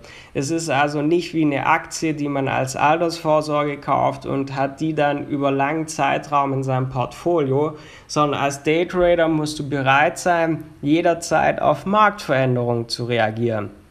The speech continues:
Und deshalb benötigt es eben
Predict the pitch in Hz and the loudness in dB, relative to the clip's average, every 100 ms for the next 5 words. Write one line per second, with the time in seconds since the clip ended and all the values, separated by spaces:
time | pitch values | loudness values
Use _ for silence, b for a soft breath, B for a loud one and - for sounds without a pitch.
0 | - _ - - 139 147 156 160 143 131 | -20 _ -20 -6 -2 0 2 2 2 0
1 | B B - 139 151 190 196 180 156 143 | B B -4 0 2 2 0 -4 -4 -6
2 | 135 - 127 120 120 | -6 -4 -2 -2 -6